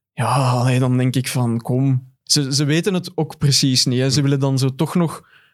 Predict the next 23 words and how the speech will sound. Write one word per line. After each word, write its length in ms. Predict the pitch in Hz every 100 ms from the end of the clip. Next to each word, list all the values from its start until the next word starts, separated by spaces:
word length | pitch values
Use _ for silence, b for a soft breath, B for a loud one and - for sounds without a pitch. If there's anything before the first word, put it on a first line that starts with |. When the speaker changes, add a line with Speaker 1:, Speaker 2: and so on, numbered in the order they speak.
| b _ _ _ _
Speaker 1:
iedereen 400 | 156 151 160 151
tegemoetkomen, 840 | 160 139 131 147 - 170 175 180
maar 180 | 156 131 - -
Speaker 2:
De 120 | 131
burgemeester 460 | 143 151 180 185
van 100 | 180
Atlanta 360 | 151 147 175 180
heeft 180 | 151 170
ook 120 | 147
al 80 | 139
gezegd 380 | 123 156 - 127
dat 180 | 131
ze 100 | -
het 140 | 120 131
niet 180 | 156 -
ziet 180 | 131
zitten 340 | - 151 185 - B B B -
dat 180 | 123 120
er 60 |
een 80 | 123
All-Star 360 | 131 127 127 117
Game 140 | 113
komt. 380 | 120 170 175